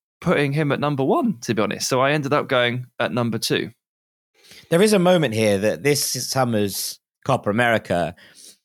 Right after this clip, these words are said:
Speaker 2: is the first, let's say, senior trophy that the Argentinian national team have won since nineteen ninety-five. Right? In, in that period, they have had,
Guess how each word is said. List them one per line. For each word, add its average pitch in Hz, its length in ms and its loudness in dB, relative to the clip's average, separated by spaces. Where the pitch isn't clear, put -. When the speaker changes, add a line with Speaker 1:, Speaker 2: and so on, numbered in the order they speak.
Speaker 2:
is 117 100 -4
the 143 80 -2
first, 160 640 0
let's 151 200 2
say, 156 160 2
senior 120 920 -2
trophy 135 580 2
that 90 140 -4
the 110 100 0
Argentinian 123 600 0
national 110 380 -2
team 113 240 -2
have 95 120 -4
won 113 180 2
since 95 240 -6
nineteen 127 560 -2
ninety-five. 107 880 -4
Right? 127 200 2
In, 165 220 2
in 175 140 -2
that 185 180 0
period, 135 600 2
they 117 180 0
have 113 180 -2
had, 110 380 0